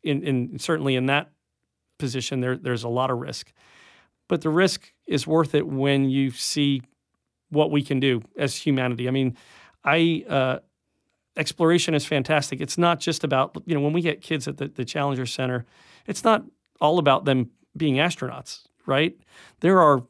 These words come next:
all kinds of careers in, in science and technology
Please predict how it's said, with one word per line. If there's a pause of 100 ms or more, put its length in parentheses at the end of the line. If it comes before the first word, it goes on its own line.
(140)
all
kinds
of
careers (440)
in,
in
science
and
technology